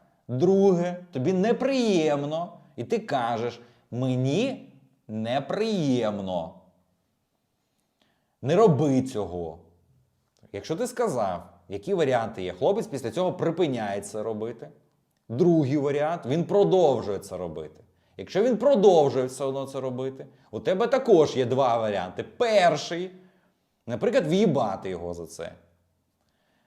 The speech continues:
Другий, звільнити з цієї роботи, щоб з ним не спілкуватись. Ну, тут же ж я ж, ти ж повинен розуміти, я ж не можу, не знаю, як екстрасенс вплинути на того чувака.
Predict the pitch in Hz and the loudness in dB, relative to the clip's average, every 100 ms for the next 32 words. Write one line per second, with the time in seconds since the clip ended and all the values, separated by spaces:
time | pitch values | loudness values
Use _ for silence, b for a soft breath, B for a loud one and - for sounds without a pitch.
0 | _ - 127 202 233 208 262 277 - - | _ -2 4 6 8 6 4 2 -6 -16
1 | - _ _ _ _ 104 107 127 123 123 | -20 _ _ _ _ -8 -4 -2 -2 -4
2 | 107 110 - 104 104 98 101 92 92 127 | -6 -10 -10 -6 -4 -4 -6 -6 -8 -8
3 | 127 151 151 110 107 101 110 - 160 214 | -10 -8 -8 -6 -6 -6 -8 -8 -6 -2
4 | 233 196 104 90 - - _ _ _ _ | 0 0 -2 -8 -16 -20 _ _ _ _
5 | _ _ _ _ _ _ _ _ _ _ | _ _ _ _ _ _ _ _ _ _
6 | _ _ _ _ _ _ _ _ 123 151 | _ _ _ _ _ _ _ _ -8 -6
7 | 170 - _ _ - 151 226 180 180 151 | -8 -14 _ _ -18 -6 -4 -2 -4 -2
8 | 190 190 - 156 131 196 196 - - 185 | -2 -2 -10 -18 -2 0 0 -4 -4 0
9 | 185 180 175 156 151 117 110 151 - - | 0 0 -4 -4 -6 -4 -2 -2 -2 -10
10 | 147 151 160 190 156 143 117 B B B | -8 -6 -2 -2 0 -2 -4 B B B
11 | - 120 120 110 101 90 85 - 123 131 | -12 -10 -6 -4 -4 -4 -8 -8 -6 -6
12 | 127 - - 135 131 160 139 - - 147 | -10 -10 -6 -4 -4 -6 -6 -8 -4 -2
13 | 135 107 107 107 110 107 113 104 101 87 | -2 -4 -4 -4 -4 -6 -6 -6 -6 -8
14 | 85 | -10